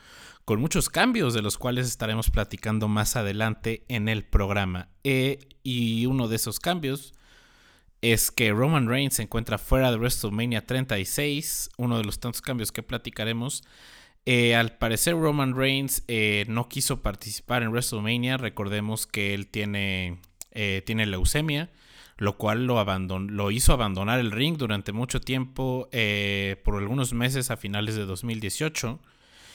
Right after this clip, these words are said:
Y pues al estar en esta condición es un riesgo para él estar en alrededor de tanta gente. Recordemos la epidemia del co-,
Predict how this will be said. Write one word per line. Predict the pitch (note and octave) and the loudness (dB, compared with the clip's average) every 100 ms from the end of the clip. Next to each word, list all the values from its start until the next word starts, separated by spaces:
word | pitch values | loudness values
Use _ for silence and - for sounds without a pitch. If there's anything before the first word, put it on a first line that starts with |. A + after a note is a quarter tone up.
| - _ _ | -20 _ _
Y | - C3+ C#3 C#3 - | 0 4 6 4 4
pues | B2 A2 - | 4 4 0
al | G#2+ F#2+ | -2 -4
estar | - A#2+ | 0 0
en | A2 | 2
esta | A2 - A#2+ | 0 -2 -4
condición | A2 G2 F2+ A#2+ A#2+ | -4 -4 -2 -2 0
es | A2+ | 0
un | A2+ | 0
riesgo | G#2 A2 A2+ A2+ - | 2 0 0 -2 0
para | F#2+ F#2 | 0 2
él | G#2+ B2 | 0 0
estar | C3+ - A2+ | -4 -2 -2
en | A2 G#2 | 0 -2
alrededor | F#2+ G2 F#2+ A2 | -2 -2 -2 -2
de | G#2+ | -2
tanta | - A2 G2 | -4 -4 -4
gente. | B2 B2 B2+ C3 C3+ - | -4 -6 -4 -6 -8 -10
Recordemos | G#2+ G#2 G2+ G#2 G2+ A2 | -8 -4 -4 -4 -4 -4
la | A2 | -4
epidemia | - G#2 G#2+ G#2+ | -4 -4 -2 -2
del | A2+ A2+ | -4 -4
co-, | A2 | -8